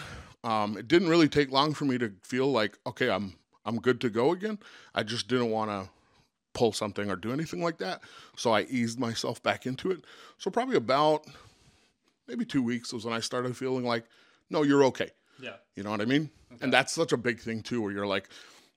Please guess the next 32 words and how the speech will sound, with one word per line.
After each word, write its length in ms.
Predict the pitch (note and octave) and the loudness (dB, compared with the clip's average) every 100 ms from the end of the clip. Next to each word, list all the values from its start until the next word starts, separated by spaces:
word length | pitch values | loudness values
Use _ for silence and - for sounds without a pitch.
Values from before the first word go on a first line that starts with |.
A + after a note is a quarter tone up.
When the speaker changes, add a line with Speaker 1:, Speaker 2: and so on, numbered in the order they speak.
| _ | _
Speaker 1:
you're 180 | A2+ A#2 | -4 -2
not, 400 | A2 A2+ A#2 - C#3 - - | 0 0 0 -2 -20 -18 -14
uh, 300 | G2+ F#2 F2 - _ _ _ _ _ - | -10 -8 -10 -14 _ _ _ _ _ -6
you're 140 | A#2 | -2
not 220 | A#2+ G2+ | 0 -2
worried 300 | A2 A#2 B2 | 0 2 4
about 240 | A#2 B2 B2+ | 4 2 2
it, 140 | C#3+ - _ - | -2 -8 _ -8
and 100 | A2 | -4
you 100 | A2+ | -4
can 200 | - G2+ | -6 -10
just 260 | G2+ - - _ - | -10 -10 -14 _ -10
do 240 | G2+ B2 C#3 | -2 4 4
it 120 | C#3+ | 2
without 340 | A#2 G#2+ G#2 | 0 2 0
feeling 300 | - A#2 A#2 | -2 -2 -2
like, 260 | G#2+ G2 - _ - _ | -2 -4 -6 _ -20 _
"I'm 80 | - | -6
gonna 160 | A#2 B2+ | 0 2
get 160 | A#2 | 4
hurt 200 | A2+ A#2 C3+ | 2 0 0
again." 220 | G#2+ G#2 | -4 -8
'Cause 180 | A#2 G#2+ | -6 -4
I 80 | A2 | -2
think 240 | C#3 C3 - - - - - | -2 -2 -8 -20 -20 -16 0
that's 240 | B2+ B2+ | 2 2
another 360 | B2 G#2+ A#2 A#2+ | 0 0 0 -2
thing 200 | A2+ G#2+ | -2 -6
that 140 | G#2+ - | -8 -8
it 60 | A2 | -8
really 280 | A2 A2+ | -6 -6
can, 240 | G#2+ G#2 | -8 -10